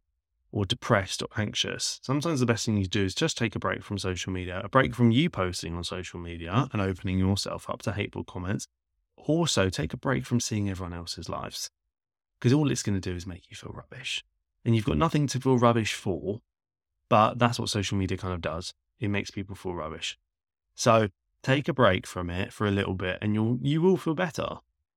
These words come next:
Don't feel like you need to tell everyone what your next move is.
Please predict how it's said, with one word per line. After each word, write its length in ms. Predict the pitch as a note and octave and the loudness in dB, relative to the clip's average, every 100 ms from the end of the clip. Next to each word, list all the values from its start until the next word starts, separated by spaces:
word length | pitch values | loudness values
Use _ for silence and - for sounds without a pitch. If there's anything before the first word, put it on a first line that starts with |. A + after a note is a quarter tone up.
| _ _ _ - | _ _ _ 0
Don't 440 | C3 D3 D3 - - _ C3+ - | 2 2 -2 -8 -16 _ -18 -18
feel 480 | _ - B2+ A#2+ A#2 | _ 4 6 8 8
like 240 | A2 A#2 | 6 4
you 140 | G#2 A2 | 2 2
need 200 | G#2+ G2+ | 2 0
to 80 | - | -2
tell 200 | - G2 | 0 2
everyone 320 | F#2+ G#2 F#2+ | 2 2 0
what 120 | G2+ | 0
your 120 | G#2 G2 | 0 0
next 260 | F#2 - | -2 -4
move 280 | F#2+ F2+ F2 | -2 -2 -6
is. 300 | - - | -8 -10